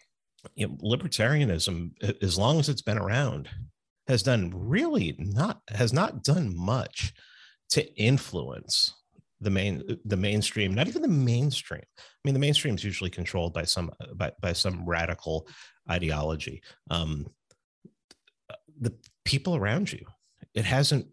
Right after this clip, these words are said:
helped with the people around you. And, you know, that's, I mean, that's a long,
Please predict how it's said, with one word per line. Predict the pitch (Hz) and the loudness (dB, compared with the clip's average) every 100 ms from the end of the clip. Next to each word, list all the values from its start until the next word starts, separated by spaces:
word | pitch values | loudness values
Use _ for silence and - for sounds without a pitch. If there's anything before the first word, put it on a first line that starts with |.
| _ - | _ -10
helped | - 147 - - | -4 -4 -4 -10
with | 120 | -6
the | 123 | -6
people | - 131 143 | -8 -8 -6
around | 131 139 190 170 - | -4 -4 -4 -6 -8
you. | - - - | -14 -16 -8
And, | - 104 98 90 85 _ _ _ - - _ - | -2 2 2 0 -2 _ _ _ -20 -20 _ 0
you | 143 | 2
know, | |
that's, | 110 131 - - _ _ - | 4 2 0 -4 _ _ -6
I | - - 113 - 98 | -6 -4 -6 -2 2
mean, | |
that's | 101 107 | 2 2
a | 98 | 0
long, | 87 87 92 98 101 104 98 92 | -2 -4 0 0 2 2 0 -2